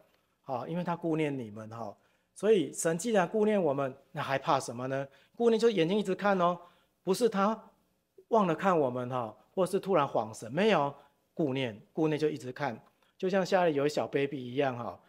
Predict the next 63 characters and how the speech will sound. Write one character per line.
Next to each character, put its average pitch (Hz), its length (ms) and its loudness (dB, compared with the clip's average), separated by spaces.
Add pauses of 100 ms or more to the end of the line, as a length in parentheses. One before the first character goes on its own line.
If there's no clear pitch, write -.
(160)
很 180 140 -2
可 151 180 0
爱， 156 200 2 (240)
家 170 120 0
里 160 80 4
有 165 80 6
小 160 180 2
弟 147 140 -4
弟、 123 160 -10
小 131 180 -4
妹 135 160 -6
妹 92 220 -12
哈， 87 200 -16 (380)
全 175 180 -2
家 220 140 2
都 220 100 4
会 214 100 6
一 202 40 0
直 185 100 -4
看 190 220 0
他， 175 80 0
那 175 100 0
叫 165 140 -2
顾 156 320 -4
念 139 260 -4
哈。 117 300 -10 (400)
我 131 80 -8
们 131 100 -2
的 139 80 -2
天 151 220 0
父 151 160 -2
也 117 80 -4
是 127 180 -10
一 117 100 -14
样， 131 220 0 (460)
所 - 140 -4
以 - 20 4
我 151 60 2
们 147 80 0
要 160 80 2
抓 151 200 2
住 151 160 -2
神 113 240 -8
的 113 80 -12
应 135 280 -8
许， - 240 -16 (720)
所 139 180 -4
以 - 20 2
我 131 60 2
们 123 100 -4
要 135 60 0
平 131 180 -6
常 127 200 -4
要 127 120 2
祷 104 280 -8
告 127 200 0
的， 107 300 -12
呃， 127 100 -12 (120)
读 151 160 -2
经 175 240 2
的 151 100 4
生 147 340 0
活。 127 320 -8